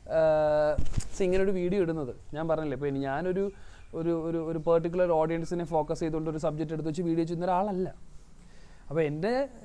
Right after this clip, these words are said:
എനിക്ക് എന്തെങ്കിലും അനുഭവം വന്നു കഴിഞ്ഞാൽ അത് ആർക്കെങ്കിലും ഉപകാര-, ഉപകാരപ്പെട്ടോട്ടെ എന്ന് വിചാരിച്ചിട്ടാണ്. ആ, ഇപ്പോൾ തന്നെ എൻ്റെ ചാനലിൽ ഒരു പത്തഞ്ഞൂറ് സബ്സ്ക്രൈബേഴ്സ് ആയിട്ടുണ്ട്. എനിക്ക് സന്തോഷമുള്ള കാര്യമാണ്. അഞ്ഞൂറ് പേരെങ്കിൽ അഞ്ഞൂറ് പേര് എൻ്റെ വീഡിയോ അല്ലെങ്കിൽ എന്നെ ഫോളോ ചെയ്യുന്നു, അല്ലെങ്കിൽ എന്തെങ്കിലും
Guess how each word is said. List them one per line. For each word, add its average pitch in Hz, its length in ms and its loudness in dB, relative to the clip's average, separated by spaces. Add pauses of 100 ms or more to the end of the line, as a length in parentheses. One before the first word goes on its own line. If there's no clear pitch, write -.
(120)
എനിക്ക് 208 320 -4
എന്തെങ്കിലും 262 280 -2
അനുഭവം 240 340 -2 (100)
വന്നു 214 180 -2
കഴിഞ്ഞാൽ 214 340 -2 (160)
അത് 190 80 2 (140)
ആർക്കെങ്കിലും 220 640 0
ഉപകാര-, 190 300 0
ഉപകാരപ്പെട്ടോട്ടെ 170 680 0
എന്ന് 160 140 -4
വിചാരിച്ചിട്ടാണ്. 139 540 -4 (420)
ആ, 196 180 6
ഇപ്പോൾ 233 200 0
തന്നെ 240 160 2
എൻ്റെ 214 180 -2
ചാനലിൽ 185 440 0
ഒരു 190 120 -2
പത്തഞ്ഞൂറ് 196 500 0
സബ്സ്ക്രൈബേഴ്സ് 175 540 0
ആയിട്ടുണ്ട്. 147 240 0
എനിക്ക് 285 240 -6
സന്തോഷമുള്ള 269 480 0
കാര്യമാണ്. 180 300 -2
അഞ്ഞൂറ് 254 360 0
പേരെങ്കിൽ 262 360 -2
അഞ്ഞൂറ് 226 300 -4
പേര് 214 180 0
എൻ്റെ 208 200 -2
വീഡിയോ 185 300 -2 (420)
അല്ലെങ്കിൽ 151 280 -2
എന്നെ 175 200 -2
ഫോളോ 170 260 4 (140)
ചെയ്യുന്നു, 165 320 0
അല്ലെങ്കിൽ 143 260 -4
എന്തെങ്കിലും 147 340 -4